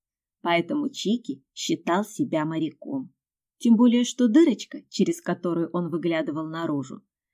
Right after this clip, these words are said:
была абсолютно круглой, точь-в-точь иллюминатор в борту корабля. Каждое утро, просыпаясь, Чики говорил себе:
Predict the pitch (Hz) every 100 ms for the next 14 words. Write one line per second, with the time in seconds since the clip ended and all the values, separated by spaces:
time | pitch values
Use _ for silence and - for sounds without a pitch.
0 | _ _ 208 175 156 143 - 147 156 269
1 | 269 208 202 - 151 139 - - - _
2 | _ _ 294 339 - - 220 170 - 147
3 | 151 143 185 277 - - _ _ 170 151
4 | 294 - 185 185 330 311 302 277 123 135
5 | _ _ _ _ _ _ _ - 180 180
6 | 160 165 156 240 269 - - 226 - 135
7 | 160 214 180 - - - 208 - 165 185
8 | 196 208 175 135 - 139 135 -